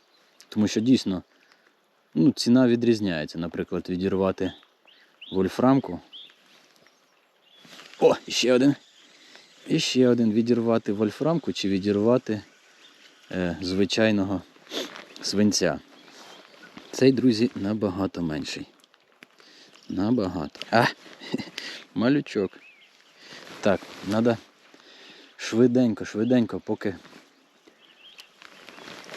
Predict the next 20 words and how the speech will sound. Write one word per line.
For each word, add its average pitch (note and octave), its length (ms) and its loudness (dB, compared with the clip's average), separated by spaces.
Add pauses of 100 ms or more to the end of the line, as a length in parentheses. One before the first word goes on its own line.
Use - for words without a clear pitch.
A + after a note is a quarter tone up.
(340)
там A#2+ 200 2
зграйка, A#2+ 560 0 (300)
спробувати A2 760 -2 (1500)
в F#2 60 -6
одне A2+ 240 4
й - 20 4
те A2 140 -4
саме G#2+ 300 -4
місце G2+ 380 -4
закиди D#2+ 420 -6
робити. D2 340 -6 (2000)
Я G2+ 300 2
на B2 240 2
кожному A2 520 0 (1300)
окуньовому G#2 720 4
полюванні G#2 840 0
про F#2 140 -4
це F#2+ 200 -4
розповідаю, A2+ 680 0
але, A2 240 -4